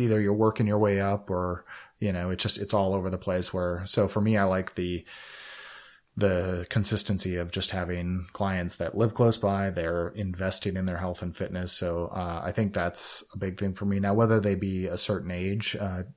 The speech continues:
generally tends to be thirty something and up that, you know,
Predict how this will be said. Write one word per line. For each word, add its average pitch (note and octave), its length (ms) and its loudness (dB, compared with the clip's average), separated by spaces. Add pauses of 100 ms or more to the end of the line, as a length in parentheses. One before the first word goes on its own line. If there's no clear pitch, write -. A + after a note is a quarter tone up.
(160)
generally A#2+ 460 4
tends G#2 280 0
to - 80 -4
be G2 200 0
thirty G2 360 0
something F#2 880 -2
and F#2+ 240 -2
up F#2+ 320 -2
that, F2 320 -2 (100)
you G2 120 -4
know, F2+ 240 -6